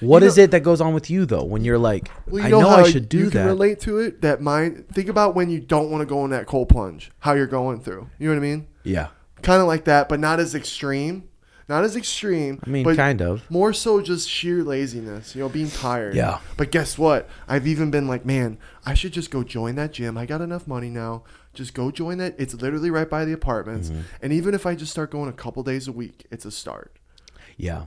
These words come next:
Speaker 1: I think it's a
Speaker 2: So.
Speaker 1: good idea because that's a nice gym.
Speaker 2: It is,
Speaker 1: There's
Speaker 2: and
Speaker 1: gonna
Speaker 2: it's right
Speaker 1: be,
Speaker 2: there.
Speaker 1: there's gonna be tons of honeys.
Speaker 2: Right.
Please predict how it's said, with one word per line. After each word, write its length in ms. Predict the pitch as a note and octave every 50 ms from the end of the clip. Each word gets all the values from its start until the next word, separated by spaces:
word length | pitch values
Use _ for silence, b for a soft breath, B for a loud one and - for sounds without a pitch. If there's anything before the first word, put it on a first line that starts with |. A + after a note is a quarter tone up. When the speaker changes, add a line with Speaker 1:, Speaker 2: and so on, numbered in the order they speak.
| - -
Speaker 1:
I 60 | F#2+
think 100 | G#2 G#2+ F#2
it's 60 | F2
a 40 | F2+
Speaker 2:
So. 60 | D2+
Speaker 1:
good 100 | F2 F2+
idea 320 | F2 F2 E2 F2 E2+ E2 -
because 200 | - - A2 G#2+
that's 200 | A2+ B2 - C3
a 40 |
nice 540 | G2 F#2 F2+ F2 F2+ F2+ F2+ F#2+ F#2+ - -
gym. 380 | - - F2 E2+ E2+ E2 E2 - - -
Speaker 2:
It 120 | C3+ C3+
is, 260 | D3 F3 F#3+ E3+ A#2
Speaker 1:
There's 160 | G#2 G#2 G#2+ G#2+
Speaker 2:
and 60 | C3+
Speaker 1:
gonna 40 | C#3+
Speaker 2:
it's 100 | G2+ G2+
right 200 | F#3 G3+ - -
Speaker 1:
be, 40 |
Speaker 2:
there. 200 | B3 C4 F#3 B2 -
Speaker 1:
there's 220 | A2 A#2 G#2+ G2
gonna 100 | G#2+ G2
be 140 | F2+ F#2 F2
tons 420 | - - - - - A#2 A#2+ A#2+
of 120 | A#2+ A#2 A2
honeys. 580 | - A2 G#2 G#2 G2 F#2+ G#2 A2 - - - - _
Speaker 2:
Right. 320 | - A2+ G#2 A2 C#3 D#3